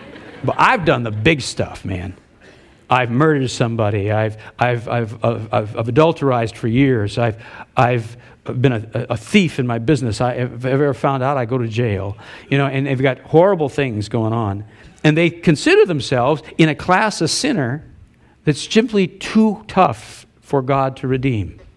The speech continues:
Now, I'm gonna tell you what you don't understand,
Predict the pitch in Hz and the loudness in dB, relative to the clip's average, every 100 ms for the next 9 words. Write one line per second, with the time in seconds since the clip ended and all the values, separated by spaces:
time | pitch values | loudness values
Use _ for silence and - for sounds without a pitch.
0 | _ _ _ - - - - - - - | _ _ _ -20 -20 -20 -20 -20 -8 0
1 | 196 269 - 226 233 160 165 170 151 165 | 2 2 2 2 4 2 2 0 0 0
2 | 156 139 - - 151 123 78 | 0 -2 -4 -4 -2 -2 -6